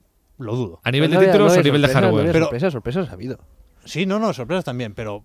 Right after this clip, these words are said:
Speaker 1: pero han sido menos. O sea, ha sido
Speaker 2: Bueno,
Speaker 1: un año
Speaker 2: Ba-,
Speaker 1: de, de,
Speaker 2: Vanquish.
Speaker 1: de es-, esperar. Vanquish para mí ha cumplido. No esperaba ni más ni menos.
Speaker 2: Bueno.
Speaker 1: Buen juego, buenísimo juego.
Speaker 2: Vale.
Speaker 1: Bien, ya, ya digo, hay muchos juegos buenos, porque hay muchísimos juegos. El volumen de juegos ha sido brutal.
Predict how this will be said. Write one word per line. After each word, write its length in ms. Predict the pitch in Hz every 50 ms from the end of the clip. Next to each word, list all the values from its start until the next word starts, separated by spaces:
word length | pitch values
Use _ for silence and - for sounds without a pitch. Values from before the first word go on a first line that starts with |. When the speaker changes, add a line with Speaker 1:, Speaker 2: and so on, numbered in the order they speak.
| _
Speaker 1:
pero 140 | _ 110 117
han 60 | 151 143
sido 160 | - 196 147
menos. 400 | 127 170 190 113 92 - - _ -
O 80 | 143
sea, 120 | - 143 143
ha 40 |
sido 160 | 123 180 180 160
Speaker 2:
Bueno, 160 | - - -
Speaker 1:
un 80 | 196
año 60 | 214 214
Speaker 2:
Ba-, 60 | 196
Speaker 1:
de, 80 | 151 151
de, 60 | 143
Speaker 2:
Vanquish. 560 | - 135 139 135 156 165 165 160 - - - -
Speaker 1:
de 120 | 135 147
es-, 100 | 143 - _ _ _ _ _ _ - -
esperar. 400 | - - - _ 117 117 135 151 151 131 123 113 110 _ _
Vanquish 540 | - 120 135 175 170 190 202 202 170 - - _ _ _ _ _ - 123 _
para 160 | _ 127 117 120
mí 140 | 135 175
ha 80 | 170 135
cumplido. 480 | 123 131 117 101 - 127 104 92 92 104
No 80 | 117
esperaba 340 | 117 - 139 123 117 117 113
ni 160 | 113 117 123
más 300 | 151 208 214 185 156 -
ni 200 | 135 123 110 110 107
menos. 260 | 113 104 87 85 _ _
Speaker 2:
Bueno. 280 | 85 82 80 104 165 202 - _ _ _ _ _ _ _ _ _ - 113 107 113 - _
Speaker 1:
Buen 240 | 107 104 117 120
juego, 280 | - - 143 139 110 92
buenísimo 420 | 90 98 104 - 123 107 104 104
juego. 260 | 104 - 143 139 127 104
Speaker 2:
Vale. 240 | 80 78 82 - - _
Speaker 1:
Bien, 240 | 135 127 131 160 - 131
ya, 180 | 123 123 127
ya 160 | 135 147 156
digo, 180 | 156 175 156 123
hay 140 | 127 151 139
muchos 340 | 135 139 170 190 - 170 -
juegos 180 | 160 156 127 113
buenos, 180 | - 139 113
porque 220 | - 117 - - 131
hay 80 | 156
muchísimos 1000 | 151 147 143 143 165 208 180 143 117 - - 220 220 - - 143 123 113 110 101 -
juegos. 340 | - - 117 104 98 92
El 80 | 120 117
volumen 320 | 113 117 127 160 180 175
de 80 | 147 120
juegos 200 | - 160 160 143
ha 40 | 120
sido 140 | 127 147 135
brutal. 360 | 117 110 98 147 170 156 -